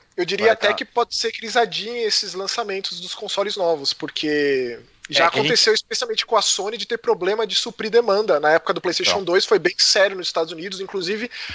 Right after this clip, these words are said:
Speaker 1: a SEGA conseguiu tirar muito proveito disso com o Dreamcast, é, dando até um Nintendonte ali com a SEGA, colocando um monte de Dreamcast porque não tinha PlayStation dois o suficiente. Eu acho que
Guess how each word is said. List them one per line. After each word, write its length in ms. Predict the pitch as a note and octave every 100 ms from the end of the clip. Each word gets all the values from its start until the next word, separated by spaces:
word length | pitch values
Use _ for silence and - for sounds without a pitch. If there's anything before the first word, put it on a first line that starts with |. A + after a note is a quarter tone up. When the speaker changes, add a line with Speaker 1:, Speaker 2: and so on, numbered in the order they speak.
| -
Speaker 1:
a 80 | -
SEGA 360 | - F#3+ F#3+
conseguiu 300 | - F#3+ G3
tirar 200 | - A3
muito 300 | F#3+ G3 C#4
proveito 400 | - A3+ G#3+ G#3
disso 200 | E3+ F#3
com 60 | F#3+
o 40 |
Dreamcast, 580 | F#3 G3 D#3 F3 - A3 - - - - -
é, 580 | C#3 C#3 C3+ C3 B2+ B2+
dando 180 | C3+ D#3+
até 180 | E3 F#3
um 80 | F#3+
Nintendonte 680 | G3+ G#3 G#3 E3 E3+ F#3+ F#3+
ali 140 | E3
com 140 | - F3
a 60 |
SEGA, 480 | D#3 - D3+ G3 A3 - - _ _ _ _ _
colocando 380 | E3+ E3 G3+ G3+
um 40 |
monte 300 | F#3+ A#3+ C4
de 60 | A3+
Dreamcast 380 | A3+ G3+ G3
porque 100 | -
não 80 | F#3
tinha 160 | F3+ G#3
PlayStation 300 | A3+ - G#3
dois 180 | F#3 F3+
o 40 |
suficiente. 580 | - - - E3+ G#3 -
Eu 100 | G#3+
acho 160 | G3+
que 420 | - A#3 A3+ G3+